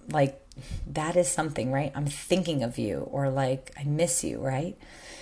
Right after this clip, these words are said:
Or I love even doing Marco Polo, if you know that app. It's just, like, a video app, but for some reason I find it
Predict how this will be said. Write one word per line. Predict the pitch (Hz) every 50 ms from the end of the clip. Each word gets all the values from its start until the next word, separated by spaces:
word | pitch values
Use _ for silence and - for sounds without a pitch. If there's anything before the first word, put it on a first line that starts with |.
| - - - - - - - - -
Or | 208 208 214 220 - -
I | 208 202
love | 185 180 175 185 208 214 -
even | - 220 202 185 208 196 190
doing | 185 190 180 190 185 185 185 185 180 175 - -
Marco | 156 151 156 156 156 147 - 160 151 147
Polo, | 143 - - - - 131 139 156 175 196 196 -
if | - - - -
you | 143
know | 143 143 143
that | 139 135 131 - -
app. | 131 131 131 170 202 - 175
It's | 165 - - -
just, | - 147 - -
like, | 143 139 139 - - - -
a | 156 139
video | 123 120 123 120 120 151 156 170 185 190 180
app, | - 180 180 185 -
but | - - -
for | 180 165
some | - - 202 202 190
reason | 170 160 160 160 160 180 180 175
I | 147 139
find | 143 - - 139 143 143
it | - - -